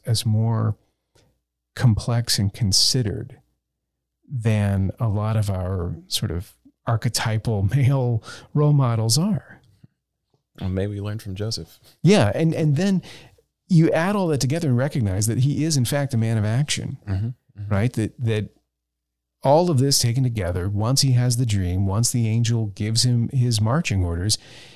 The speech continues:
Speaker 1: he acts on them immediately. And later on, as we see, the angel will say, "Hey, you need to go to Egypt," and he'll do that. So there's no sense of him not acting, but he's not simply a, a,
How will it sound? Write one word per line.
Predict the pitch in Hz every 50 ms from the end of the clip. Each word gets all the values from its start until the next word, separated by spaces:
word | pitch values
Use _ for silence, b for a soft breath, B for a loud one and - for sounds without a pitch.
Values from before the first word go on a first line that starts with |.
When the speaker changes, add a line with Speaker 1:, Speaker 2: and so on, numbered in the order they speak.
| B
Speaker 1:
he | B - 139 131 131
acts | 127 127 131 123 - -
on | 135 127 131
them | 135 131
immediately. | 131 123 123 143 160 156 - - - - 85 73 78
And | 87 98 107
later | 117 127 131 127 120 113
on, | 117 123 135
as | 135 123
we | 117 120
see, | 117 - - 123 127 147 160
the | 160 135 107 98
angel | 101 113 117 113 113
will | 107 110
say, | - - 104 101
"Hey, | 110 135 170
you | 170 123 107 107 110
need | 110 110 107
to | 117
go | 104 113 110
to | 107 92
Egypt," | 123 131 147 139 139 139 143 - -
and | - - -
he'll | 156 156
do | 139 123 165 180 202 214
that. | 190 113 90 78 - - - - B B B B B B B B B B _
So | - - - - 156 139 135 135 123 - - -
there's | 131 135 135 123 127
no | 135 139 156 180 202
sense | 185 - 175 160 147 139 -
of | 120 104
him | 127 123 113 110 104 -
not | - 123 113 110 117 127 139 139 113
acting, | 101 107 123 151 - - - 78 76 87 113 113 b b b b b b b b b b b b _ _
but | 135 123 104 - - _ _ _
he's | - 143 - 139 123 107
not | 117 131 139 123 -
simply | - - - 131 143 151 - 104 104 95 90 90
a, | 90 90 90
a, | - - 117 110 -